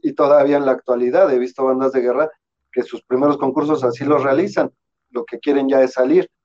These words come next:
Pero después de ese, de ese apoyo que tuvimos del municipio de Cuautitlán, jamás nos presentamos sin uniforme y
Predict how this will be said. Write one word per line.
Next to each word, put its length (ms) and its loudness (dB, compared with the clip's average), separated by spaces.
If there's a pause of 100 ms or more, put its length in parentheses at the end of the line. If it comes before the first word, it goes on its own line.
(380)
Pero 220 2
después 340 2
de 140 4
ese, 400 2
de 80 0
ese 560 2
apoyo 380 0
que 100 -6
tuvimos 420 0
del 240 0
municipio 520 -6
de 100 -2
Cuautitlán, 560 -8 (720)
jamás 280 2
nos 160 2
presentamos 600 0
sin 160 -4
uniforme 520 -2 (540)
y 500 -2